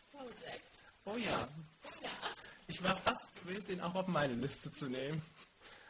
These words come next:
Speaker 1: Aus
Speaker 2: Aber
Speaker 1: welchem Grund nur?
Speaker 2: <laughs> Ja, Blair Witch Project. Ähm, ich kann verstehen, dass, äh,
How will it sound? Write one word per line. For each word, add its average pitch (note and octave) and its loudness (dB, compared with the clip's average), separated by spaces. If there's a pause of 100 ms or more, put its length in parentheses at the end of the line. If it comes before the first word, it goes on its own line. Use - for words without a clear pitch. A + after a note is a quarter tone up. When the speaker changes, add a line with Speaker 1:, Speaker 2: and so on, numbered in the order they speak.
(640)
Speaker 1:
Aus C4+ -6
Speaker 2:
Aber F#3 4
Speaker 1:
welchem F#3 4
Grund E4+ 2
nur? C4+ 4
Speaker 2:
<laughs> - -10 (1500)
Ja, E3+ 0 (280)
Blair G#3 2
Witch G3+ -6
Project. B2+ 2 (440)
Ähm, E3+ 2
ich F3 -8
kann G#3 -2
verstehen, F#3+ -6
dass, F3+ -2 (120)
äh, E3 -8